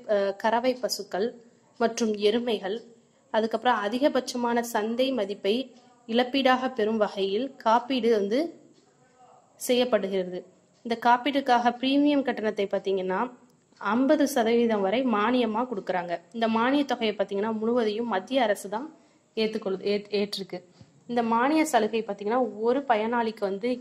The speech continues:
இரண்டு கால்நடைகள் வீதம் அதிகபட்சமா மூணு ஆண்டுகளுக்கு வந்து அவங்க வந்து வழங்குறாங்க. இந்த திட்டமானது பாத்தீங்கன்னா,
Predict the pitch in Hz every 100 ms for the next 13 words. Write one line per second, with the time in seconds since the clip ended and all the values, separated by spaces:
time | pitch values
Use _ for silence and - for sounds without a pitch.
0 | 226 247 294 294 - 226 220 226 214 208
1 | 202 185 196 202 269 - - _ - 208
2 | 277 302 214 220 202 208 226 233 - _
3 | _ _ _ _ 233 247 311 311 233 220
4 | 220 208 208 190 208 330 403 - _ _
5 | - 202 208 233 262 226 262 196 202 185
6 | 175 170 _ _ _ _ _ _ _ _
7 | 254 254 247 302 294 269 - 208 202 202